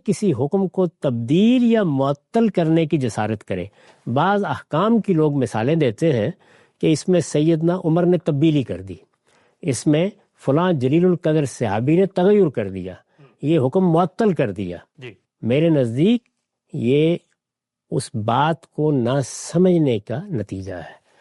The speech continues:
Speaker 1: یعنی جو انہوں نے کیا تھا اس کو سمجھنے میں ٹھوکر کھائی ہے لوگوں نے،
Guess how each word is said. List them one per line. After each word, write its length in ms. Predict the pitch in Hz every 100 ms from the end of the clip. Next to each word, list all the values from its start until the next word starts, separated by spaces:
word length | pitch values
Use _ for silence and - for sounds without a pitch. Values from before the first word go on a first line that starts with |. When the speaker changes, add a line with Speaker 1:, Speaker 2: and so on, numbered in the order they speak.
| _ _ _ _ _ _ -
Speaker 1:
یعنی 260 | 117 123
جو 300 | 107 143 175 190
انہوں 220 | 170 170
نے 140 | 156
کیا 340 | 127 - 139 185
تھا 280 | - 208 262 - _ _ -
اس 160 | 147 -
کو 160 | 175
سمجھنے 600 | 147 - 214 247 269 233
میں 140 | 214 190
ٹھوکر 360 | - 156 135 139
کھائی 340 | - 107 104
ہے 40 | 101
لوگوں 320 | 95 90 85
نے، 120 | 82